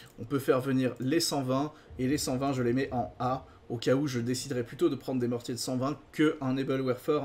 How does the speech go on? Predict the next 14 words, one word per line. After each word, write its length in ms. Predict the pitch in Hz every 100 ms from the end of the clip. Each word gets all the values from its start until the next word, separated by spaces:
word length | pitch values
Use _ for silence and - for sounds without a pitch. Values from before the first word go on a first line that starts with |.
| -
en 220 | 139 123 -
A, 180 | 113 117
donc 100 | 117
j'ai 120 | -
mon, 140 | 120 123
ma 120 | 127
roue 160 | 135 165
de 60 |
secours 380 | - 117 110 113
si 120 | -
vous 60 | 117
voulez. 200 | 110 - - - - -
Pour 320 | - 247 196 - - - -
ici, 520 | 151 - 180 175